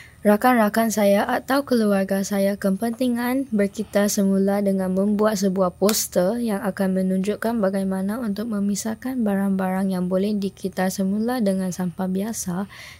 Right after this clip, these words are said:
dan mana mereka boleh dibuang. Saya juga boleh membantu mereka dengan konsep three R dan, dan bagaimanakah untuk memohon konsep tersebut dalam kehidupan seharian mereka.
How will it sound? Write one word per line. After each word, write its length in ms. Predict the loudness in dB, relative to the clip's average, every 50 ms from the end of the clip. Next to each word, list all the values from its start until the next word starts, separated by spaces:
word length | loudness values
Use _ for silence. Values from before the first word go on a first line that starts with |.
| -2 0
dan 160 | 2 4 4
mana 240 | 4 2 2 2 2
mereka 400 | 2 2 2 0 0 0 0 0
boleh 240 | 0 0 0 0
dibuang. 640 | -2 -2 -2 -2 0 0 0 0 0 -2 -4 -6 -10 -12 -18 -20 -20 -20 -20 -20 -20 -20 -20 -20 -20 -20 -20 -20 -20 -20 -18 -8
Saya 320 | -2 2 4 6 6 6
juga 320 | 6 4 4 4 6 4
boleh 400 | 4 6 6 4 4 4 4 2
membantu 560 | 2 2 2 2 2 2 2 2 0 0 -2 0
mereka 480 | 0 0 0 0 -2 -2 0 0 0
dengan 240 | 2 2 0 0 0
konsep 480 | -2 0 0 0 0 2 0 0 -2 -4
three 240 | -6 -6 -4 -4 -2 0
R 240 | 0 0 0 0 -2
dan, 320 | -2 -2 -4 -4 -4 -6 -8 -10 -14 -20 -20 -14 -4 0
dan 160 | 0 2 2
bagaimanakah 1200 | 4 2 2 2 2 0 0 0 0 0 0 0 0 -2 -2 -4 -4 -2 0 0 0 0 0 -4
untuk 400 | -4 -4 -4 -4 -4 -4 -4 -2
memohon 560 | -2 -2 0 0 0 -2 -2 -4 -4 -4 -4 -4
konsep 480 | -2 -2 -2 -2 -2 -2 -2 -2 -2
tersebut 480 | 0 -2 -2 0 -2 -2 0 -2 -2 -2
dalam 320 | -2 -4 -4 -4 -4 -4
kehidupan 800 | -4 -2 -2 -2 0 -2 -2 -2 -2 -4 -4 -6 -6 -4 -4 -4
seharian 480 | -4 -4 -4 -4 -4 -2 -2 -2 -2 0
mereka. 480 | 0 0 -2 -2 -4 -4 -6 -6 -6